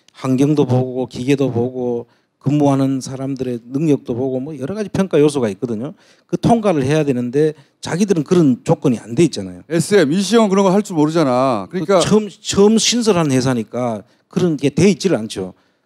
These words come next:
Speaker 1: 그걸 우리 한 사장님이 가지고 있는 회사와 기술과 인력을 이용해서 따게 하는 거죠.
Speaker 2: 음.
Speaker 1: 그래서 다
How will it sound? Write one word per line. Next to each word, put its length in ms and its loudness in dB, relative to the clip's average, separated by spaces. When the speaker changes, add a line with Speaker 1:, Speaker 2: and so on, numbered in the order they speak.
Speaker 1:
그걸 260 4
우리 200 4
한 220 0
사장님이 680 -2
가지고 360 -4
있는 280 -4
회사와 520 -4
기술과 460 -10
인력을 500 -2
이용해서 540 2
따게 340 -2
하는 200 -2
거죠. 320 -14
Speaker 2:
음. 320 -16
Speaker 1:
그래서 240 0
다 280 -2